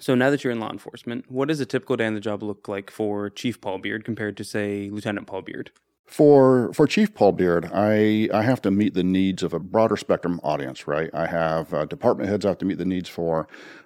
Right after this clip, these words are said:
Speaker 2: I have all of my, my sergeants and, uh, my two lieutenants and, and every other officer, uh, under my, uh, under me and, and non-sworn people.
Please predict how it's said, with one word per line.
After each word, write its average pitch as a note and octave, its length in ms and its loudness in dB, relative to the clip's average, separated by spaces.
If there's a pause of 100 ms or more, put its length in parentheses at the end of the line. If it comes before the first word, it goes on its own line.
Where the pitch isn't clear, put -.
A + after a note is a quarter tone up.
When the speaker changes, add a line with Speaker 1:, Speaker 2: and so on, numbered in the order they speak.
Speaker 2:
I - 120 -4
have D2+ 460 -2 (200)
all A#2 320 8
of - 100 -8
my, D2+ 520 -2 (160)
my D#2 260 -4
sergeants E2+ 640 -2
and, D2 320 -6
uh, C#2 180 -6
my D2+ 160 -6
two A#2+ 220 0
lieutenants E2+ 600 -4
and, D#2+ 180 -4
and E2 180 -4
every F#2+ 280 0
other E2 360 -2
officer, D#2 480 -4
uh, F#2+ 240 -4
under F#2 180 0
my, D2 420 -4
uh, D#2+ 100 -6 (100)
under G2+ 280 0
me D#2 400 -8 (100)
and, D#2+ 260 -4
and D#2 220 -6
non-sworn E2+ 480 -4
people. D#2 400 -6